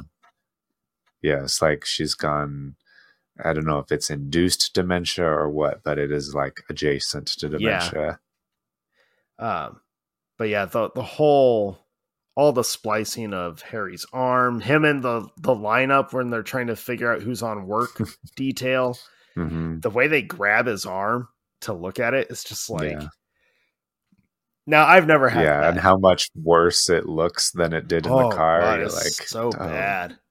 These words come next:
Speaker 1: there's no way you're keeping that arm."
Speaker 2: There's, yeah. <laughs>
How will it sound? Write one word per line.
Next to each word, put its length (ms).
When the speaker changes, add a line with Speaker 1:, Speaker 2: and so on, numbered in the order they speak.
Speaker 1:
there's 280
no 300
way 300
you're 160
keeping 380
that 180
arm." 380
Speaker 2:
There's, 340
yeah. 320
<laughs> 0